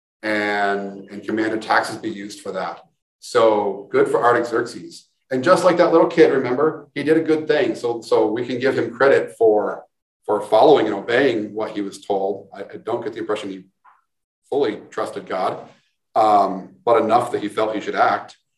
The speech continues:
But we need to remember it was Yahweh who made him act.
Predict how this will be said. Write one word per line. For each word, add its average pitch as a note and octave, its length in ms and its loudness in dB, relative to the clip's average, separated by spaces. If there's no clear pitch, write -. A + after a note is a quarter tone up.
But B2+ 120 4
we C3+ 80 4
need C#3+ 140 6
to C3+ 60 6
remember B2 560 2
it A#2 200 -4
was A#2+ 300 -2
Yahweh G#2+ 600 0
who F#2+ 440 -8
made A#2 220 0
him F2 140 -6
act. - 360 -8